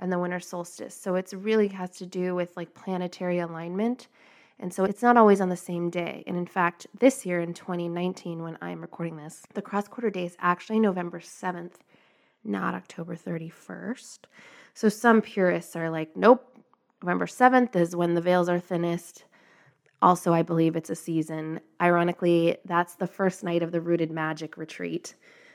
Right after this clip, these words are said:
Um, so we're gonna get our ritual on. I'm so excited for that. But so we'll say the Wild Hunt is October thirtieth. And what is that? That is when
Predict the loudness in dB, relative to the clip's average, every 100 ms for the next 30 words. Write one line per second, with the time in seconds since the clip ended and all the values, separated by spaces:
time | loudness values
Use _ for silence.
0 | _ -6 -6 -6 -8 -8 -8 -10 -12 -16
1 | -14 -12 -6 -2 0 0 0 0 2 2
2 | 0 0 -4 -4 -6 -8 -6 -8 -8 -8
3 | -8 -4 -4 -4 -2 2 2 2 0 0
4 | 4 6 8 8 8 8 6 -2 -4 -4
5 | -4 -2 -6 -12 -14 -2 -2 0 -6 -8
6 | -8 -10 _ _ _ _ _ -20 _ _
7 | _ _ _ _ _ _ 0 0 0 0
8 | 0 -2 -14 -14 -16 -20 _ _ _ _
9 | _ -2 4 4 4 -2 -4 -4 -2 -2